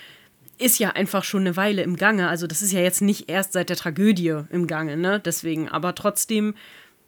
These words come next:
ist er jetzt so ein bisschen der Böse. Camille feiert sich dann halt richtig dafür und dann kommen Tina und Toby rein und haben eben etwas über Vickys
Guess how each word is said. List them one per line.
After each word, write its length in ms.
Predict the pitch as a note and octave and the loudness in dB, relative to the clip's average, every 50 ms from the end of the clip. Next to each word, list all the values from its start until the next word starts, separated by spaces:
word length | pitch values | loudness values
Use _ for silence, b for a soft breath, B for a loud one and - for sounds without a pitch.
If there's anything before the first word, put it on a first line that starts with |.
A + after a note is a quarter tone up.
| - - - | -16 -4 2
ist 140 | - G#3+ - | 2 2 4
er 180 | - G3 G3+ G3 | 6 6 6 6
jetzt 200 | G3 F#3+ F3+ - | 6 4 2 0
so 60 | F#3+ | -2
ein 60 | F3 | -2
bisschen 280 | F3+ F#3 - G3+ F#3 E3 | -2 -2 -2 -2 -2 -2
der 100 | E3+ D#3+ | -2 -4
Böse. 480 | D3+ F3 F#3 G#3+ A#3+ A#3+ C4 C4+ C#4+ C#4+ | -2 -2 0 0 0 0 0 0 0 -2
Camille 260 | - - G3 G3+ G#3+ G#3 | -2 0 2 2 2 2
feiert 320 | - A3+ A#3 B3 C4 B3+ | 2 0 0 0 0 0
sich 140 | B3 A#3+ A3+ | -2 -4 -2
dann 180 | - A3+ A3 | -2 -2 0
halt 220 | G#3+ A3 A3+ G#3+ A3 | 0 0 0 0 -2
richtig 320 | A#3 A3 A3+ A#3+ G#3 - | -4 -4 -4 -6 -6 -2
dafür 520 | - G#3 - - A#3 A3+ A#3 A#3 A#3+ A3 - | -2 -2 -2 0 -2 0 2 2 0 0 0
und 300 | G3 G3 G3 - - G3+ | 0 0 0 -2 -2 0
dann 140 | F#3+ G3 | 0 0
kommen 320 | F#3+ - G#3 G3+ G3 G3+ F#3 | -2 -2 -2 0 0 0 -2
Tina 300 | - - A3+ A3 G#3 G3+ | -2 0 2 2 2 2
und 340 | D#3 F#3 F#3+ F3 - - _ - | 2 0 -2 -2 -4 -8 _ -12
Toby 400 | - - G#3 A3+ A#3 C4+ C#4 D4+ | -4 -2 -2 0 2 2 2 2
rein 460 | C#4+ - B3 B3+ C4+ C#4+ D4 D#4+ D#4+ B B B B B | 2 2 0 0 2 2 2 0 0 B B B B B
und 200 | - A#3 A3 A3 | -6 -4 -2 0
haben 240 | A#3 A3+ A#3+ B3+ - | 0 0 0 0 -4
eben 320 | - G3+ G3+ G#3+ B3+ - | -4 -4 -4 -4 -4 -4
etwas 340 | - F3+ - - - G#3 - | -4 -6 -6 -4 -6 -6 -4
über 320 | - G3 G3 G#3 A3+ A#3 - | -4 -2 0 2 2 2 0
Vickys 840 | G#3 G3 F3+ F3 G#3 G3+ - - - B3 B3+ C4 C4+ C4+ - - - | 0 -2 -2 -2 -4 -6 -6 -4 -2 0 0 0 0 -2 -4 -4 -6